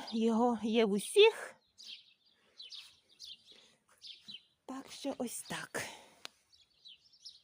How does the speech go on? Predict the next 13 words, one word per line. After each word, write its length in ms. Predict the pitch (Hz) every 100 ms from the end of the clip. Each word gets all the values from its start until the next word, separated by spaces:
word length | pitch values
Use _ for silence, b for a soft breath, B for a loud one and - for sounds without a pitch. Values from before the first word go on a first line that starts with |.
| _ - - - _ _ - _ _ _ _ - - - - - - - _ _ _ - - - - _ _ - _ _ - - - -
Так, 180 | 160 151 202
нібито 540 | 202 247 196 - 202
все 200 | 190 440 508
поки 240 | 185 - 190
що 200 | - 175
позрізала. 880 | 185 165 175 175 170 170 175 208 - B B B B B -
Ну, 80 | 214
це 220 | - 160
ще 220 | - -
обріжу. 580 | 180 185 302 403 208 233 220 B B B - - B B B B B
Ці 120 | -
поки 320 | 208 208 196 208
що 320 | - 208